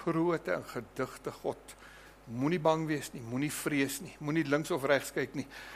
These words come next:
Kyk op en weet, God sal in elke behoefte vir u voorsien. Kom ons neem 'n les by Nehemia, sy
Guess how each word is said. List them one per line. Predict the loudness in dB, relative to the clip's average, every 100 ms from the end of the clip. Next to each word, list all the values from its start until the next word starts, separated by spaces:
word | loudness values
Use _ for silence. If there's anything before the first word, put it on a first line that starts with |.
| -16 -8 2
Kyk | 2 4
op | 0 0 -4 -16 -6
en | -4 -2 -2
weet, | 0 0 -2 -8 -10 2
God | 2 4
sal | -2 0 0
in | 2
elke | 4 4 2 -2
behoefte | 0 -2 -2 -4
vir | -2 -2
u | -2
voorsien. | -4 -6 -8 -10 -14 -14 -12 8
Kom | 10 12
ons | 10 10 0 -6 -16 -8
neem | 4 12 12 12
'n | 10
les | 12 12 10 4
by | 6
Nehemia, | 8 6 8 6 6 4 2 -2
sy | 2